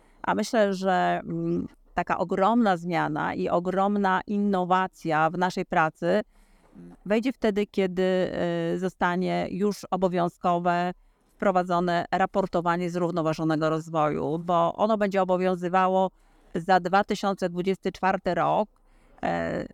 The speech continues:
duże firmy, te, które dzisiaj są zobowiązane do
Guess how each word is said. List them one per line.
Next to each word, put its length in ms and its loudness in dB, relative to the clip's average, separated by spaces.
duże 400 0
firmy, 360 -2
te, 120 -2
które 300 0
dzisiaj 460 -2
są 220 -4
zobowiązane 640 -2
do 340 0